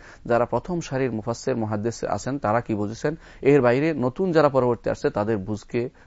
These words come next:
প্রাধান্য দেয়া যাবে না। আমাদেরকে তাদের, উম, স-, সলফে সালেহিনের বুঝকে প্রাধান্য দিতে হবে সহিহ নস বুঝার ক্ষেত্রে। পঞ্চম যে নীতি সেটা হচ্ছে যে প্রকাশ্য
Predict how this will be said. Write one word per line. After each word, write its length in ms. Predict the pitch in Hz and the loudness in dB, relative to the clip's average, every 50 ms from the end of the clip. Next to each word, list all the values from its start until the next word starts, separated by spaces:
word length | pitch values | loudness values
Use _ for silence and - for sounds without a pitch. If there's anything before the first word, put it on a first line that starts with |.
| - | -4
প্রাধান্য 380 | - 110 101 95 107 110 110 107 | -2 -2 -2 0 -2 -2 -2 0
দেয়া 200 | 98 104 101 98 | 0 0 0 0
যাবে 240 | 95 98 90 95 104 | 0 -2 -2 -2 -2
না। 160 | 123 143 - - | -4 -4 -4 -4
আমাদেরকে 380 | 101 104 107 104 107 113 123 | -2 -2 -2 -2 -2 -4 -4
তাদের, 460 | 110 - 101 101 110 - - - - 85 | -4 -2 -2 -2 -2 -4 -4 -6 -8 -8
উম, 160 | 92 95 92 | -8 -10 -10
স-, 280 | - - 104 107 104 | -6 -4 -2 -2 -2
সলফে 260 | 107 - 110 107 107 104 | -4 -6 -6 -6 -6 -4
সালেহিনের 440 | - 107 104 104 107 117 139 156 165 - - - - - 117 | -2 -2 -2 -2 -2 -4 -4 -6 -6 -8 -16 -20 -12 -6 -2
বুঝকে 320 | 110 113 - - 139 135 | -2 -2 0 2 0 2
প্রাধান্য 320 | 120 107 98 110 113 113 113 | 2 2 0 0 0 -2 -2
দিতে 180 | 107 - 120 | -2 -4 -4
হবে 220 | 123 123 120 160 151 | -4 -2 -2 -4 -4
সহিহ 420 | - - 107 110 117 131 151 190 - - - - - | -4 -6 -4 -4 -2 -4 -4 -6 -10 -16 -18 -10 -6
নস 220 | 104 107 117 110 101 | -2 -2 -2 -2 -2
বুঝার 260 | 98 101 92 104 95 | -4 -2 -2 -2 -2
ক্ষেত্রে। 340 | - - 95 - 98 92 - - - - - - - - - | -2 -6 -8 -6 -8 -8 -8 -10 -16 -20 -20 -20 -18 0 4
পঞ্চম 420 | 143 143 147 143 - 185 185 180 | 4 4 4 2 -2 -4 -4 -2
যে 260 | 139 143 143 135 127 | 2 4 6 6 6
নীতি 280 | 120 117 110 - 113 117 | 4 0 -2 -4 -6 -6
সেটা 200 | 117 107 117 110 | -6 -4 -4 -4
হচ্ছে 340 | 107 - - - 127 147 180 - - - - - - | -4 -4 -4 -2 -2 -2 -4 -6 -14 -20 -20 -18 -12
যে 260 | - 120 113 110 110 - - - - - - - - | -4 0 0 0 0 -2 -6 -14 -18 -20 -20 -4 -2
প্রকাশ্য 720 | 131 135 - 180 175 - - - - 190 175 175 170 | -2 -2 0 -2 -4 -6 -8 -6 -2 0 2 2 0